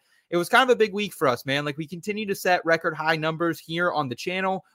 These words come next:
over on the website. Like, it's been crazy to the point where we got more clicks today on our website, Eric, than we got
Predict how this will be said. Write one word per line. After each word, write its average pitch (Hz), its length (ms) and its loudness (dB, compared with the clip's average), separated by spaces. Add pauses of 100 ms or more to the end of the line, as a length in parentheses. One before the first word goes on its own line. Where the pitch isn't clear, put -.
(160)
over 175 260 6
on 160 140 2
the 127 100 2
website. 165 520 2
Like, 147 160 -2
it's 175 160 -4
been 214 180 -4
crazy 160 420 -2
to 143 120 0
the 143 60 -6
point 170 340 -4
where 151 340 2 (220)
we 160 140 2
got 196 260 6
more 160 240 2
clicks - 480 -2
today 143 420 0
on 151 160 2
our 143 80 -2
website, 147 400 0
Eric, 151 300 0
than 139 120 -2
we 147 120 -2
got 143 340 6